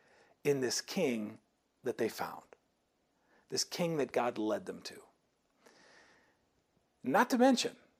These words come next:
they also poured out riches, and they gave of themselves so that they could show honor and glory to the king.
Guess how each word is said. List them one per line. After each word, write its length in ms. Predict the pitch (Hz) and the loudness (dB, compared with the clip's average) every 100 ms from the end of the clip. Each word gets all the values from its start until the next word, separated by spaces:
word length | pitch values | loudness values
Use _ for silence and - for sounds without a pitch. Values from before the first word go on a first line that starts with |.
| _ _ _ | _ _ _
they 120 | 127 | -2
also 640 | 143 214 226 170 139 131 - - | 6 8 8 8 8 8 2 -16
poured 320 | - 240 240 | 4 10 10
out 180 | 190 180 - | 8 4 0
riches, 640 | 127 185 - - - - - | 4 4 4 -6 -10 -12 -6
and 160 | 139 | 0
they 160 | 139 120 107 | 2 0 -6
gave 680 | - 180 208 190 156 151 131 - - - - | 2 8 8 8 6 2 0 -10 -20 -20 10
of 320 | 160 214 135 | 12 12 8
themselves 800 | 135 120 - 123 113 113 117 - - - - _ _ _ _ _ _ _ _ _ _ | 4 4 0 2 2 0 -4 -10 -12 -20 -20 _ _ _ _ _ _ _ _ _ _
so 200 | - 175 | 2 6
that 220 | 165 127 | 6 8
they 220 | 147 180 196 | 10 10 8
could 300 | - 170 - | 4 0 0
show 340 | - 151 147 | 2 6 6
honor 340 | 139 151 156 151 | 6 4 4 2
and 220 | 135 127 | -2 -2
glory 340 | 131 131 131 | 2 4 4
to 120 | 120 120 | 2 -4
the 100 | 110 | -4
king. 460 | - 110 92 - | -2 -4 -6 -14